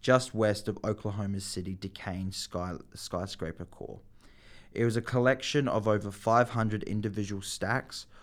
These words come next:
all connected to each other by a makeshift network of recyclable, recycled pipes,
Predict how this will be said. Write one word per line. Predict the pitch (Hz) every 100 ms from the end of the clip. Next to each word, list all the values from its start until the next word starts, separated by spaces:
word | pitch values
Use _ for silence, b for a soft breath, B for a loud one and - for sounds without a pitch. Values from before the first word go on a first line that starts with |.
| b -
all | 120
connected | 123 117 101 104 110 110
to | 107 95 -
each | 98 -
other | 92 92
by | 90 87 90
a |
makeshift | 95 98 - - 104 101 101
network | 92 92 85 92 -
of | 82
recyclable, | 90 - 92 98 - 104 95 95 95 B B B B
recycled | 98 - 113 110 104 -
pipes, | - 120 - -